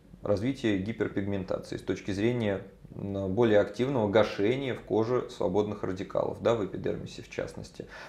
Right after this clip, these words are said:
И, в принципе, я бы тогда сосредоточился, например, на этих препаратах в качестве профилактики перед активным солнцем, например. Э, те же самые коллагены, вокруг этого входит много нюансов и вопросов,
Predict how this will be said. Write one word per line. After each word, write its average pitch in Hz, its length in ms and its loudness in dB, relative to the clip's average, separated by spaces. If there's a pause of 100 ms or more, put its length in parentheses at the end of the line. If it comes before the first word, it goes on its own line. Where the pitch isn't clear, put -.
(180)
И, 107 180 6
в 107 100 2
принципе, 170 460 4
я 127 140 8
бы 147 80 0
тогда 110 240 6
сосредоточился, 117 640 2
например, 98 460 -2
на 104 320 0 (120)
этих 98 340 -2
препаратах 113 920 4
в - 40 -12
качестве 98 380 4
профилактики - 720 -2
перед 170 460 0 (120)
активным 120 440 -2
солнцем, - 480 -10
например. 110 460 -2 (380)
Э, 104 320 10
те 208 100 8
же 233 120 4
самые 226 340 6
коллагены, 208 600 4
вокруг 123 320 2
этого 131 320 2
входит 135 420 2
много 127 580 2 (200)
нюансов 110 580 2
и 104 40 0
вопросов, 156 640 4